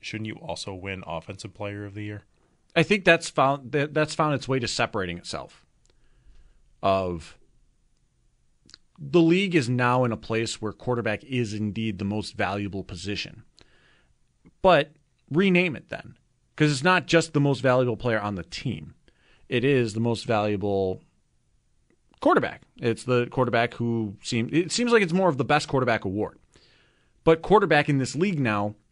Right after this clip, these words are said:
Speaker 2: has become the most valuable position. Very rarely do you even get nominees for finalists that are not quarterbacks. This was the year that I could actually have argued the loudest for a non-quarterback to win it.
Speaker 1: Mm-hmm.
Speaker 2: And yet, we had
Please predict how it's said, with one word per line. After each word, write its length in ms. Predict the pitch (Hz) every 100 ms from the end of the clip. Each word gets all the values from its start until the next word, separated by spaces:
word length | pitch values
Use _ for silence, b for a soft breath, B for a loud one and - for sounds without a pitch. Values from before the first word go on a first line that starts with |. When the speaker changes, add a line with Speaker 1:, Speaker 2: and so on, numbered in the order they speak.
| _ -
Speaker 2:
has 160 | 170
become 280 | 151 156 147
the 80 | 135
most 200 | 131 120
valuable 320 | 120 113 104
position. 420 | 95 101 143 - - _ _ _ _ _ _ _ _ _ -
Very 220 | 143 143
rarely 300 | 131 135 135
do 120 | 120
you 60 | 131
even 200 | 127 120
get 220 | 135 139
nominees 800 | 113 113 127 123 110 143 156 139
for 140 | -
finalists 720 | 113 147 190 151 92 92 - - b b -
that 120 | 127
are 80 | 127
not 300 | 135 208 -
quarterbacks. 560 | 117 95 85 80 - b b b
This 180 | - 175
was 140 | 175
the 100 | -
year 360 | 127 123 - 170
that 140 | 147
I 60 | 139
could 120 | 139
actually 260 | 135 123 120
have 100 | 104
argued 380 | 107 110 104 95
the 60 |
loudest 600 | 92 117 185 143 101 - - b b
for 260 | - 120
a 120 | 107 101
non-quarterback 720 | 101 104 104 - 98 90 80
to 100 | -
win 220 | 92 139 -
it. 100 | - _
Speaker 1:
Mm-hmm. 180 | 104 107 180 - _ _ _ _
Speaker 2:
And 180 | 113 113
yet, 560 | 110 208 185 - - - _ _ _ _ _ -
we 160 | 170
had 480 | 175 156 143 127 107